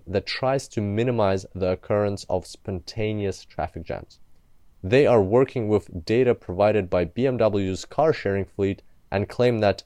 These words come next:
optimizing the driving patterns of just ten percent of all drivers could significantly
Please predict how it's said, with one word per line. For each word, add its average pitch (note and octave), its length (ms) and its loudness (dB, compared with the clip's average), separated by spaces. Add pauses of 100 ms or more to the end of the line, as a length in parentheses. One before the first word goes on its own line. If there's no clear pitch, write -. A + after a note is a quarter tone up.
(440)
optimizing C#3 720 2
the G#2 80 0
driving G#2 380 0
patterns G#2 340 -2
of F2+ 180 -6
just - 320 -6 (160)
ten E3+ 280 -2
percent C#3 640 -4 (120)
of F#2+ 160 -4
all A2 180 2
drivers A2 380 2
could G2+ 140 -6
significantly G#2 640 -6